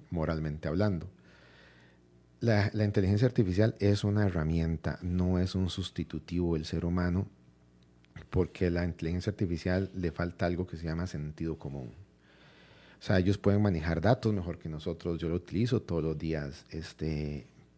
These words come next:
pero ellos no tienen el sentido común que, que nosotros sí podemos darle, ni siquiera, ni, ni siquiera ocupamos el conocimiento que ellos tienen. Tenemos que verlo como una herramienta, va a reescribir muchos de los procesos que nosotros hacemos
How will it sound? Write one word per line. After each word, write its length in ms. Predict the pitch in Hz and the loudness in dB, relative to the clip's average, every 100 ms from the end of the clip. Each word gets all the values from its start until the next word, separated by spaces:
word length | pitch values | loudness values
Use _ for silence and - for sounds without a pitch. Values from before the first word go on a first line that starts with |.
| - | -4
pero 160 | 87 | 0
ellos 180 | 87 101 | 2 2
no 140 | 101 92 | 0 -2
tienen 400 | - 117 120 85 | -2 0 0 -2
el 60 | |
sentido 420 | - 73 80 76 | -4 -6 -2 -2
común 340 | - 76 76 73 | -2 -4 -4 -6
que, 320 | - 73 - | -6 -8 -8
que 180 | - 87 | -8 -4
nosotros 480 | 82 85 92 - 98 | -4 -4 -6 -4 -6
sí 100 | 101 | -6
podemos 400 | - 90 90 82 | -6 -4 -4 -2
darle, 300 | 95 95 113 | -2 0 0
ni 140 | 110 95 | -2 -4
siquiera, 380 | 95 107 117 120 - - | -4 0 0 -2 -12 -8
ni, 160 | 113 113 | -2 0
ni 60 | |
siquiera 240 | 107 - 117 | 0 -2 -2
ocupamos 340 | 117 107 110 | 0 -2 -2
el 100 | 113 | -4
conocimiento 600 | - 95 90 90 90 101 | -4 -6 -6 -6 -6 -6
que 120 | 92 82 | -6 -6
ellos 220 | 82 82 | -6 -8
tienen. 260 | - 65 62 - - - - - - - - - | -12 -12 -16 -20 -20 -20 -20 -20 -20 -20 -20 -4
Tenemos 340 | 92 98 135 | 4 6 6
que 140 | 139 139 | 8 12
verlo 240 | 131 143 | 12 12
como 200 | 147 101 | 8 2
una 140 | 104 127 | 4 6
herramienta, 600 | 127 92 101 131 143 143 101 90 | 6 6 6 6 4 2 0 0
va 200 | 92 113 | 2 2
a 80 | - | -2
reescribir 1080 | 104 104 98 92 - - 98 80 87 113 | -4 2 2 2 -2 -6 -4 -2 2 2
muchos 420 | 101 87 101 - | 2 2 0 0
de 100 | 113 | 0
los 160 | 104 98 | 0 -2
procesos 540 | - 80 80 92 127 | -4 -4 2 2 2
que 100 | - | -2
nosotros 360 | 92 80 82 104 | -6 -4 -2 -2
hacemos 420 | 87 92 104 92 | -2 -2 -2 -4